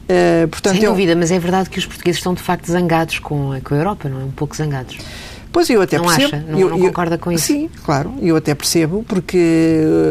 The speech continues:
Speaker 1: a relação deles com a Europa degradou-se, eles veem uma Europa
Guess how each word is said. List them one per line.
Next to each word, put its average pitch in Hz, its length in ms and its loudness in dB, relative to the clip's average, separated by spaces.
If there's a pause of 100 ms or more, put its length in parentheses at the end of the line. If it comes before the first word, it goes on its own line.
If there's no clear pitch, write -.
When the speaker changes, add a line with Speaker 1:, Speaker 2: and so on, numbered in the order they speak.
(160)
Speaker 1:
a 170 40 4
relação 180 360 2
deles 185 220 2
com 196 140 0
a - 20 6
Europa 185 400 2 (260)
degradou-se, 175 800 2
eles 202 160 4
veem 180 360 0
uma 175 160 2
Europa 170 520 2